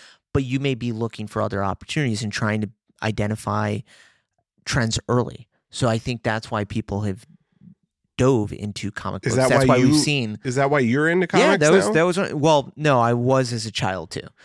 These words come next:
Speaker 1: So it was a combination
Speaker 2: But in
Speaker 1: of
Speaker 2: terms of investing now,
Speaker 1: Yes,
Speaker 2: is it
Speaker 1: yeah,
Speaker 2: because
Speaker 1: because I see more upside
Speaker 2: Got it.
Speaker 1: in the short and long term buying some of the key comic books now, especially given the rel-, revelant-,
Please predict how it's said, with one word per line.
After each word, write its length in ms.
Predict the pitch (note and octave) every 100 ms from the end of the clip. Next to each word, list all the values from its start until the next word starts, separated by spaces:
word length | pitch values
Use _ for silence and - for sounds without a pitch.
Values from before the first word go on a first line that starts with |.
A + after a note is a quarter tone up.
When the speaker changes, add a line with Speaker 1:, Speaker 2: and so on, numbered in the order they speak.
| -
Speaker 1:
So 200 | - C3+
it 100 | B2
was 140 | B2 B2
a 40 |
combination 840 | - C#3+ D3 D3 B2+ A#2 - A#2+
Speaker 2:
But 120 | A2+ D#3
in 100 | D3+
Speaker 1:
of 60 |
Speaker 2:
terms 260 | - E3+ D3+
of 120 | D#3
investing 560 | C#3 A#2+ B2 - B2 G2+
now, 220 | G2+ F#2+
Speaker 1:
Yes, 140 | - A#2+
Speaker 2:
is 100 | B2+
it 80 |
Speaker 1:
yeah, 20 | A#2+
Speaker 2:
because 480 | B2 - D3+ B2
Speaker 1:
because 260 | B2 C#3 C3+
I 100 | C3
see 240 | B2 - C3+
more 340 | A#2+ B2+ B2 -
upside 560 | A#2 - A#2 A2 A2
Speaker 2:
Got 160 | F2 F2
it. 100 | -
Speaker 1:
in 220 | A#2 A2
the 200 | A2 G#2+
short 340 | G2+ - A2+ -
and 120 | G#2
long 220 | G#2 G#2+
term 360 | G#2+ G2+ G2+ G2+ - - _ -
buying 440 | G#2+ G#2+ A2 G#2
some 160 | - G#2+
of 60 |
the 80 | G2+
key 220 | - G#2+
comic 360 | G2 A2 G#2+ G2+
books 280 | A2 F#2+ -
now, 420 | G#2+ A#2+ G#2+ G2+
especially 460 | F#2 - A2 - G2+
given 240 | G#2+ G#2
the 80 | G2+
rel-, 320 | G2 G#2 G#2 -
revelant-, 600 | G#2+ G#2+ A2 G#2 G2 F#2+